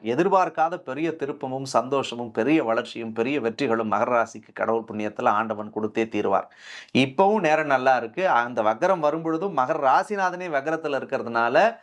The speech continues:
அந்த குருவோட வக்கரமும் மகர ராசிக்கு ஒரு பெரிய சாதகமான பலன்களை தந்தே தீரும். குறிப்பா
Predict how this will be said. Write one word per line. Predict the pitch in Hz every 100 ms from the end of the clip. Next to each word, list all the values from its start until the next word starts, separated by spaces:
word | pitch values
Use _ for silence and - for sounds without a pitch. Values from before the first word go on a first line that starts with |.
| _ - -
அந்த | - 123 196 196
குருவோட | 147 214 226 185
வக்கரமும் | 151 135 143 156
மகர | 120 131
ராசிக்கு | 143 131 - 113
ஒரு | 117
பெரிய | 110 120 139
சாதகமான | 127 110 127 113 110 107
பலன்களை | 107 101 101 104
தந்தே | 113 107 107 110
தீரும். | 110 101 - _ _ - - -
குறிப்பா | - 247 220